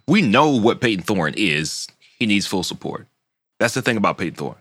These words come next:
Peyton Thorne needs full support. So, because of that, we, it's really gonna rest on if Peyton Thorne is at the helm, do we have the support all around him? Is the O-line gonna, gonna work? Is the, the run game gonna work?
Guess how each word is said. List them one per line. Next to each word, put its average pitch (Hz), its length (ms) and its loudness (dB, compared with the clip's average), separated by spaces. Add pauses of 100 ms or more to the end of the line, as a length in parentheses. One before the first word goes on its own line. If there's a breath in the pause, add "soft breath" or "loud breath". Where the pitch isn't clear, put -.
(140)
Peyton 156 200 2
Thorne 135 300 0
needs 98 240 -2
full 117 380 -4
support. - 480 -10
So, 113 400 0 (440 soft breath)
because 147 220 2
of 85 100 -6
that, 156 280 2 (680 soft breath)
we, 170 680 0 (160)
it's 139 180 -2
really 185 220 4
gonna 139 440 2
rest 147 320 2
on 117 460 2 (200)
if 113 240 0 (160)
Peyton 170 220 2
Thorne 165 180 2
is 123 100 0
at 127 140 2
the 113 60 0
helm, 104 380 2 (360 loud breath)
do 151 80 4
we 143 120 4
have 127 160 4
the 117 60 -4
support 113 260 -2
all 90 120 2
around 78 260 -4
him? - 100 -20 (400)
Is 90 120 -4
the 101 100 2
O-line 120 340 6
gonna, 107 180 0
gonna 98 280 -2
work? 95 280 -2 (120)
Is 101 140 -4
the, 90 220 -2
the 85 80 -6
run 120 200 2
game 110 180 2
gonna 101 160 2
work? 90 300 0